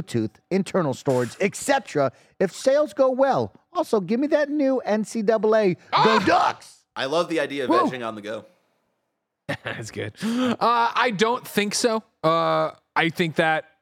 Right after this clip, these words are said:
Speaker 2: the Portal's gonna sell fine. I think it's gonna sell to people like me that want remote play like that. And I think what you're talking about, especially when you get to internal storage, is talking about a whole different ball of wax that will be,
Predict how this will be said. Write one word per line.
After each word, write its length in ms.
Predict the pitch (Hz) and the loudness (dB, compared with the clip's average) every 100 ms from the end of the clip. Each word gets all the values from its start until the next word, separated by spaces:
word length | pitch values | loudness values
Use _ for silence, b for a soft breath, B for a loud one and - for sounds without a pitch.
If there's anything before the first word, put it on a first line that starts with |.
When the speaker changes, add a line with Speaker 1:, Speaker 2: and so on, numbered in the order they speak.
| _ | _
Speaker 2:
the 340 | 156 156 147 143 | -2 2 2 2
Portal's 320 | 170 175 156 | 2 2 2
gonna 140 | 151 151 | 0 0
sell 300 | - 151 143 | 0 0 0
fine. 380 | 143 131 143 - _ _ | -2 -2 -4 -8 _ _
I 60 | 120 | -2
think 140 | 135 | 0
it's 80 | 135 | 0
gonna 180 | 139 127 | -2 0
sell 420 | - 131 127 127 _ | 0 2 0 -4 _
to 240 | 147 123 | -2 -2
people 280 | 110 143 131 | -2 -2 0
like 160 | 123 120 | 0 0
me 120 | 127 | -2
that 160 | 120 113 | 0 0
want 220 | 120 117 | -2 0
remote 280 | 117 120 117 | 0 0 -2
play 200 | 120 120 | -2 -2
like 160 | 131 | -2
that. 240 | 147 147 - B B | 0 -2 -2 B B
And 120 | 127 | -4
I 40 | |
think 160 | 127 139 | -2 -2
what 120 | 131 | -2
you're 120 | 123 | 0
talking 180 | 123 127 | 0 0
about, 140 | 117 110 | 0 -2
especially 280 | 147 139 135 | -2 -2 -2
when 40 | |
you 60 | 120 | -4
get 60 | - | -4
to 100 | 107 | -6
internal 380 | 113 113 123 104 | -8 -4 -4 -4
storage, 500 | - 107 117 117 - B B | -4 -2 0 -2 -8 B B
is 140 | 110 | -4
talking 220 | 135 113 120 | -2 -2 -2
about 120 | 104 | -2
a 40 | |
whole 120 | 117 | -2
different 300 | 107 107 110 | -2 -4 -6
ball 200 | 95 92 | -6 -6
of 60 | 95 | -6
wax 380 | 95 92 90 - | -6 -6 -6 -8
that 160 | 87 | -8
will 80 | 95 | -6
be, 380 | 95 101 92 85 | -6 -8 -8 -10